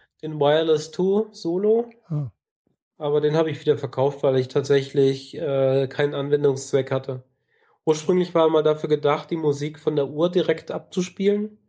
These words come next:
Speaker 2: Mhm.
Speaker 1: dass ich, äh, Musik hören kann unterwegs, ohne mit dem Handy,
Speaker 2: Mhm.
Speaker 1: äh, rumfummeln zu müssen.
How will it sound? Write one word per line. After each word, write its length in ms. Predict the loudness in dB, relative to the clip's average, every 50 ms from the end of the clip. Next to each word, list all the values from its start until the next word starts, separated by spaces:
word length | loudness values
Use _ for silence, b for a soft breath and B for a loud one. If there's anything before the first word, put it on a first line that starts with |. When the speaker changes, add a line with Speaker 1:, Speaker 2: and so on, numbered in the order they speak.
| b b
Speaker 2:
Mhm. 280 | b -8 -8 -8 -8 -8
Speaker 1:
dass 260 | -4 -2 -2 -2 -4 -6
ich, 300 | -14 -20 -20 -14 -8 -6
äh, 840 | -4 0 2 2 4 4 4 4 4 4 4 4 2 2 2 0 -2
Musik 500 | -2 -2 -2 -2 0 0 0 -2 -2 -2
hören 260 | 0 2 2 2 0
kann 220 | -2 0 0 0 0
unterwegs, 640 | 0 0 0 0 0 2 2 0 0 -2 -6 -10
ohne 340 | -4 -2 0 2 2 2 2
mit 120 | 2 0 0
dem 60 | 0
Handy, 460 | 0 0 0 0 0 -2 -2 -2 -4 -4
Speaker 2:
Mhm. 260 | -4 -4 -4 -4 -4
Speaker 1:
äh, 100 | -2 0
rumfummeln 540 | 0 0 0 0 -4 -4 -4 -2 -2 -2 -2
zu 100 | -2 -2
müssen. 400 | 0 0 0 0 0 -4 -6 -6